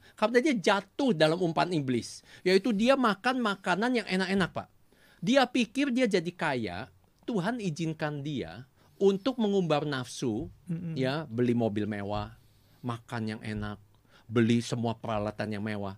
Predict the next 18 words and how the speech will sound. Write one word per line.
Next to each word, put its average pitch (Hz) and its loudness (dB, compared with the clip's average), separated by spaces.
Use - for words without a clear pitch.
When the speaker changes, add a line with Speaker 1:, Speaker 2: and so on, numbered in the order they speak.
Speaker 1:
No. 113 0
Nanti 240 0
pertanggung 190 2
jawabannya 165 2
besar 160 -2
sekali, 180 -6
Pak. - -14
Jadi 247 10
saya 277 6
bilang, 170 4
saya 233 0
bilang, 226 4
eh, 185 0
seperti 180 -2
di 151 4
Daud 143 2
bilang 160 2
ya, 113 -2